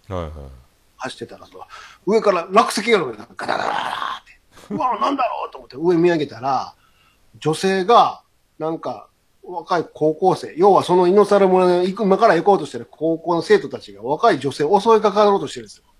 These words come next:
Speaker 2: よ。
Speaker 1: <laughs>
Speaker 2: これ、レイプですわ、早い話。
Speaker 1: なんじゃそりゃ、高校生？
Speaker 2: <laughs> そうですよ。すごいなぁと、出会いが。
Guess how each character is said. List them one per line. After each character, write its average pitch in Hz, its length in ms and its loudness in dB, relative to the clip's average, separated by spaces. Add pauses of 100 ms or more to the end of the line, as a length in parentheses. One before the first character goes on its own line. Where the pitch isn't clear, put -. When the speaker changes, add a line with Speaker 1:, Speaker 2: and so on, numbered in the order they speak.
(380)
Speaker 2:
よ。 190 100 2 (380)
Speaker 1:
<laughs> - 360 -20
Speaker 2:
こ 190 80 -2
れ、 185 80 -2 (180)
レ 294 240 6
イ - 20 2
プ 180 120 -2
で 156 120 4
す 135 100 -6
わ、 127 100 -2
早 147 220 4
い 127 60 0
話。 101 640 -8
Speaker 1:
な 107 240 -10
ん 294 240 -12
じ 311 80 -6
ゃ 302 60 -4
そ 160 120 -12
り 104 60 -10
ゃ、 82 160 -12
高 262 360 -8
校 339 260 0
生？ 92 360 -8 (240)
Speaker 2:
<laughs> - 240 -20
そ - 220 4
う 185 40 4
で - 60 -6
す 165 100 -12
よ。 - 180 -8 (540)
す - 220 -8
ご 330 220 6
い 226 40 6
な 135 280 4
ぁ 113 100 -8
と、 101 140 -18 (180)
出 156 180 2
会 147 180 2
い - 20 -4
が。 127 100 -2